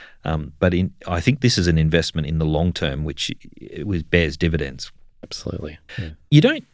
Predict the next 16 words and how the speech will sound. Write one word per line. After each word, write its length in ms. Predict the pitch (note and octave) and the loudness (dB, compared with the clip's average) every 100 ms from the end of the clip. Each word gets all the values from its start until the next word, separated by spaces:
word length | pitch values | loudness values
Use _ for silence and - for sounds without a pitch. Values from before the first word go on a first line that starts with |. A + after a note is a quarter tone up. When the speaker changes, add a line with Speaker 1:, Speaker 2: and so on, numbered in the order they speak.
| - | -14
Speaker 1:
tend 300 | - F#3+ G3 | -2 0 0
to 60 | B2 | 2
go 160 | A2 | 4
from 180 | F#2+ G2 | 4 2
a 40 | G2 | 2
liberal 220 | F#2 F#2+ | 2 2
arts 240 | F2+ E2 | 0 -2
education 460 | F2+ E2+ F2 E2 E2 | -10 -6 -4 -4 -6
straight 420 | - - G#2 G2 | -4 2 4 4
into 380 | G#2 F#2 - F2 | 0 -4 -2 -2
a 80 | E2+ | -2
particular 540 | E2 E2+ - E2 E2 | -4 -6 -4 -2 -4
profession. 520 | D#2 D#2 F#2+ - C#2 C2+ | -6 -2 0 0 -6 -12
Like, 160 | C#2+ | -10
there's 180 | F#2 D#2+ | -6 -2
not 180 | F#2+ | -2